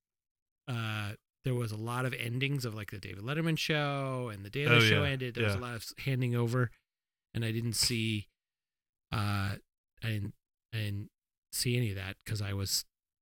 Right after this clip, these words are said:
Speaker 1: 'cause I don't have live T V anymore. I don't have
Speaker 2: Yeah. Well, I think, I think, um, that th-, speaking of the Letterman and stuff like, and the handing over, I really think the late night has had a resurgence,
Speaker 1: Oh, yeah,
Speaker 2: um,
Speaker 1: absolutely.
Speaker 2: this year. You know, you got Jimmy Fallon, and those guys are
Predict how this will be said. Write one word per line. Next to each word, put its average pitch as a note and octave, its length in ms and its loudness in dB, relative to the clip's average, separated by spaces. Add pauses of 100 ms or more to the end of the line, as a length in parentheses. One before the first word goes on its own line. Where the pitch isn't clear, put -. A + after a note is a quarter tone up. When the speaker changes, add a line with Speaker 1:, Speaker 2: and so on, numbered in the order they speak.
(480)
Speaker 1:
'cause A2 140 -8
I G2+ 80 -4
don't G2+ 140 -6
have G#2+ 140 -4
live G2 180 -6
T - 160 -8
V G#2+ 180 -2
anymore. F2+ 280 -6
I F#2 40 -12
don't F#2 140 -8
have - 100 -4
Speaker 2:
Yeah. A#2+ 160 8 (340)
Well, C3 200 6
I A3 40 6
think, C#4+ 280 8
I D3 80 10
think, D#3+ 300 8
um, A#2 420 8 (240)
that A2 340 6 (340)
th-, A2 320 0
speaking D#3 480 6
of A#2+ 120 6
the A2+ 100 8
Letterman G#2 580 6
and G2 100 0
stuff G#2+ 180 0
like, A2 160 2
and A2 160 4
the G#2 80 6
handing G#2+ 300 8
over, G#2 260 6 (280)
I A2+ 60 6
really B2+ 220 12
think C#3 180 10
the A#2 240 4
late A#2+ 300 6
night G#2 380 6
has G2+ 240 8
had G#2 260 6
a - 20 6
resurgence, F#2+ 880 4 (160)
Speaker 1:
Oh, G#3 140 2
yeah, F#3 140 6 (120)
Speaker 2:
um, A2 60 12
Speaker 1:
absolutely. G#2 240 10
Speaker 2:
this - 120 6
year. G#2 200 10
You G#2+ 160 6
know, G#2+ 40 6
you G#2 220 4
got F#2 140 2
Jimmy G#2 240 8
Fallon, G#2 420 12
and G#2 100 6
those C3+ 200 6
guys G2 260 8
are F#2 120 0